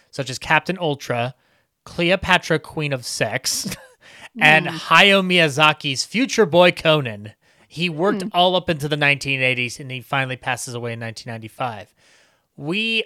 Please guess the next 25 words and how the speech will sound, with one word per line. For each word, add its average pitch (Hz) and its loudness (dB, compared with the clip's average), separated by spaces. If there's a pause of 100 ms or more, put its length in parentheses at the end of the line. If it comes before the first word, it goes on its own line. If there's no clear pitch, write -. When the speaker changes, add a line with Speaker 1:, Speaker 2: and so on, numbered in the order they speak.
Speaker 1:
also 185 0
have 156 2
another 151 -2
very 143 -2
prolific 139 -4 (480)
figure, 135 -6 (420)
uh, 147 4 (140)
w-, 175 -8
when 151 -2
it 143 -4
comes 139 -10
to 139 -8
Koki, 127 -6 (340)
uh, 170 0
Goki, 160 0
and 151 0
it 143 -2
is 139 -4
the 131 -8
composer 165 -4
of 139 -6
the 127 -8
film, 131 -6
Shunsh-, 151 -6 (180)
Shunsuke 180 2